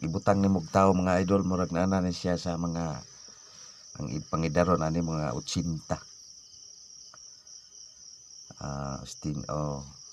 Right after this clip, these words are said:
kay Treinta y nueve naman ko. Ah, murag naas mga sesenta o sesenta di ay, mga idol. Hmm. Grabe na kadugay.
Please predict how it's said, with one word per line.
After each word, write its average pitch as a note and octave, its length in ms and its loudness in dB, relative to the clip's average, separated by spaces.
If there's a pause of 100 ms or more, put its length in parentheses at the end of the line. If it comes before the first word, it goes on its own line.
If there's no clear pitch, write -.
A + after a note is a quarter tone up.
(460)
kay D2 240 -6 (300)
Treinta D#2+ 240 -2
y D#2+ 80 -2
nueve F2 320 2
naman E2+ 320 0
ko. - 160 -10 (1040)
Ah, E2+ 160 2
murag E2+ 240 2
naas G2+ 240 2
mga A2 320 -2 (1300)
sesenta G#2 800 4
o F#2+ 80 4
sesenta G2+ 560 4
di F#2+ 80 6
ay, F2 160 4
mga F#2 240 2
idol. D#2 200 -8 (920)
Hmm. C#2 240 -12 (2000)
Grabe D#2 400 -2
na D#2+ 160 -4
kadugay. D2 480 -4